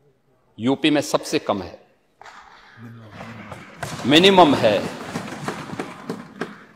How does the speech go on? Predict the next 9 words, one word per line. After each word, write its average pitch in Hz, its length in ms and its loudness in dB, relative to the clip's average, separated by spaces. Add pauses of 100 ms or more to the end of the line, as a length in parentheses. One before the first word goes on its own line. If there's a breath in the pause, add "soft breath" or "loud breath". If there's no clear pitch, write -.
(1700)
पेट्रोल, 147 260 10
डीजल 160 340 8
और 190 100 8
पेट्रोल 175 320 8
का 175 120 10
दाम 175 240 8
बढ़ने 175 240 6
का 190 120 8
मतलब 220 460 4